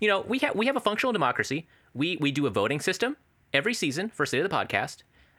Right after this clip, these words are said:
and we do, we do a semi-democratic, uh, system to pick our movies. You know, and are, are,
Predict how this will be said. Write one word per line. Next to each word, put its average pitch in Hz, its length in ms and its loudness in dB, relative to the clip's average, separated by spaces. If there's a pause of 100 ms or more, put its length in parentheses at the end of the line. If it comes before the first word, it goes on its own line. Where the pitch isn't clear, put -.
and 240 240 2
we 202 180 -2
do, 240 180 0
we 220 180 -2
do 277 140 0
a 254 60 2
semi-democratic, 190 1040 0
uh, 117 160 2
system 104 480 -2 (280)
to 139 80 -4
pick 143 200 -2
our 110 120 2
movies. 147 480 -4 (460)
You 127 80 -2
know, 117 140 2
and 120 220 0 (420)
are, 143 160 0
are, 143 100 2